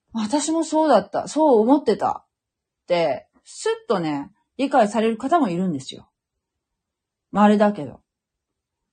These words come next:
全然そのイエス・キリストとか知らない人でもよ。知らない人でも、そのイエス様のその話をね、すると、スッと、スッと理解できる人もいるんですよ。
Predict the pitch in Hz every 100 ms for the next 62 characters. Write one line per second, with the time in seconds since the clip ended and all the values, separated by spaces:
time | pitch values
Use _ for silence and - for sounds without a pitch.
0 | _ 208 240 254 262 254 214 240 247 214
1 | 202 190 180 175 175 196 202 208 208 -
2 | 190 147 131 151 202 _ _ _ _ -
3 | 247 254 262 269 254 226 190 240 196 -
4 | _ _ _ 208 196 220 233 190 170 160
5 | 156 156 151 185 _ _ _ _ _ 190
6 | 196 196 175 135 165 208 - 233 190 -
7 | 226 185 - _ _ - 311 311 _ _
8 | - 139 - _ _ _ _ _ _ _
9 | _ _ _ - 370 - 196 214 196 151
10 | 147 135 135 - 104 - _ _ _ -
11 | 247 175 170 139 104 -